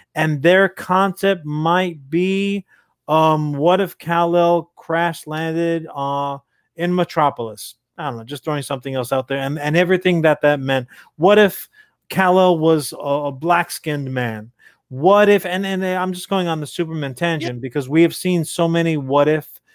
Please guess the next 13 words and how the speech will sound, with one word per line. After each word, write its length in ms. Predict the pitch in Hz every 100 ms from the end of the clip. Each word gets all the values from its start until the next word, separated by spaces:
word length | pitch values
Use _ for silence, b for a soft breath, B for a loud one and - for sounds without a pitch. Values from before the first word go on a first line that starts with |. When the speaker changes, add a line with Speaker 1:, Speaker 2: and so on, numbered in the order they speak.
| _ -
Speaker 1:
Superman 520 | - 165 160 156 135
stories. 800 | - 185 196 156 131 135 - b b -
Red 340 | 160 180 180
Sun 360 | - 165 127 117
is, 180 | 117 127
is, 260 | 131 123
a, 100 | 131 147
is 180 | 135
another 320 | 143 143 143 143
example 340 | 135 131 127
that 200 | 127 135
we 140 | 139 143
love, 600 | 143 180 190 143 131